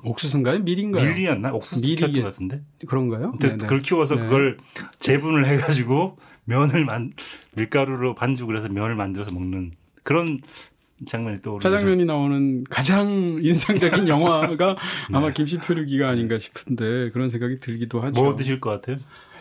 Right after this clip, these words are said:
Speaker 1: 글쎄요. 일 년 안 질리는 거 먹을 것 같아요. 난 예전에는 한번 만두라고 하면 답변한 적이 있는데,
Speaker 2: 네.
Speaker 1: 만두 못 먹을 것 같아요. 지겨울 것 같고, 심심한 거 먹을 것 같아요.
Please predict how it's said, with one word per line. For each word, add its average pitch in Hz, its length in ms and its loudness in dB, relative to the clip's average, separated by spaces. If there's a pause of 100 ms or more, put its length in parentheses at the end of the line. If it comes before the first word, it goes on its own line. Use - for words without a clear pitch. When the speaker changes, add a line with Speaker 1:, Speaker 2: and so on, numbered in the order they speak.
(100)
Speaker 1:
글쎄요. - 380 -6 (280)
일 127 140 2
년 151 280 -2 (180)
안 131 200 2
질리는 247 300 2
거 233 80 0
먹을 110 200 -4
것 110 100 -6
같아요. 120 220 -2
난 151 120 -2 (160)
예전에는 156 500 2
한번 143 400 0
만두라고 151 500 2
하면 143 160 0
답변한 123 460 -2
적이 113 200 -4
있는데, 123 500 -2
Speaker 2:
네. - 20 -6 (640)
Speaker 1:
만두 110 220 -4
못 120 60 2
먹을 113 240 -4
것 - 120 -8
같아요. 80 280 -12
지겨울 139 400 -4
것 135 160 -8
같고, 143 360 -8
심심한 226 520 0
거 170 80 -2
먹을 117 240 -6
것 123 120 -12
같아요. - 260 -16